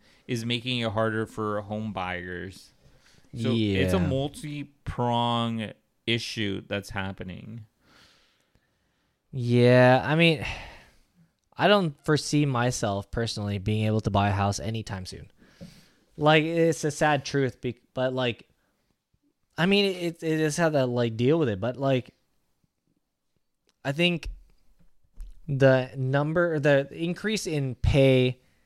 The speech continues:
Speaker 2: does not match inflation.
Speaker 1: Oh, no, it doesn't. Yeah.
Speaker 2: The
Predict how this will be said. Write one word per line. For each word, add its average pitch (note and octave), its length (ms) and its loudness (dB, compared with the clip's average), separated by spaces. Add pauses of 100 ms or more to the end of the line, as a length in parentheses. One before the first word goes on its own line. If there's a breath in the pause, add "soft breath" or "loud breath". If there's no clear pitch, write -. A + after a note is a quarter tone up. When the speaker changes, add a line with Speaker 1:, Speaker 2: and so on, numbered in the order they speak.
(240)
Speaker 2:
does B2 260 2
not C3 340 2
match B2 440 -2
inflation. A#2 880 -2 (720)
Speaker 1:
Oh, D#3 120 -4
no, A2+ 200 -6
it G2 60 -10
doesn't. F#2 440 -12
Yeah. G2 200 -12 (180)
Speaker 2:
The C3 560 6